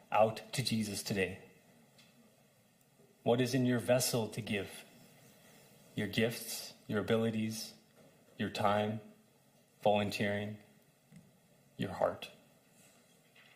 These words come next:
How can you wash the feet of Jesus today? Jessica, you can come on up.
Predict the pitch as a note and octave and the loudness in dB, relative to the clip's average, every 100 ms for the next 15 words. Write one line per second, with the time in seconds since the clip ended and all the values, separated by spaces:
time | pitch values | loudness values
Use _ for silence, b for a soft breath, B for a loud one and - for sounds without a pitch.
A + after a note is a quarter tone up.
0 | _ _ _ _ _ - - - _ _ | _ _ _ _ _ -20 -20 -20 _ _
1 | _ _ - B2 B2 D3 C#3+ B2+ A#2 B2+ | _ _ 2 4 6 4 2 2 2 2
2 | A#2+ - - A#2+ B2 A#2 A#2 - G#2 - | 2 -2 -2 -2 0 -2 -2 -6 -4 -4
3 | G#2+ A2 G#2+ - A2 F#2+ G2 - - _ | -4 -4 -6 -6 -4 -4 -8 -14 -20 _
4 | _ _ - - - _ _ - - _ | _ _ -20 -20 -20 _ _ -20 -20 _
5 | _ _ _ _ _ - B B B B | _ _ _ _ _ -20 B B B B
6 | B B B B _ _ - A#2 - A#2 | B B B B _ _ -2 0 0 0
7 | G#2+ G#2+ A#2 G#2+ A#2+ A2 A2 A2+ - | -2 -2 -6 -2 0 2 2 -2 -4